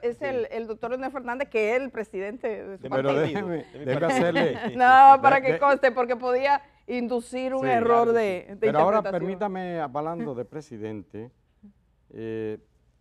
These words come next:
Speaker 3: hacer la vez de abogado del diablo, del diablo, ¿no?
Speaker 2: Sí.
Speaker 3: Dicen que todo esto que estamos ahora poniéndole, usted dice que a los guineitos no, pero los guineitos están porque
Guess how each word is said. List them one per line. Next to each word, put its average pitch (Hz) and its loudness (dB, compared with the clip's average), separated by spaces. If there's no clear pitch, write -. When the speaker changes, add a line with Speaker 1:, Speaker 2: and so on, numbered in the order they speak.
Speaker 3:
hacer 123 -12
la 139 -4
vez 120 -10
de 131 -8
abogado 117 -4
del 104 -10
diablo, 117 -8
del 92 -14
diablo, 113 -12
¿no? 135 -16
Speaker 2:
Sí. 95 -20
Speaker 3:
Dicen 151 -12
que 151 -10
todo 190 -8
esto 180 -12
que - -18
estamos 147 -10
ahora 131 -6
poniéndole, 147 -4
usted 127 -10
dice 175 -10
que 190 -12
a 165 -4
los 143 -6
guineitos 131 -8
no, 139 -8
pero 123 -8
los 107 -6
guineitos 127 -10
están 131 -10
porque 98 -14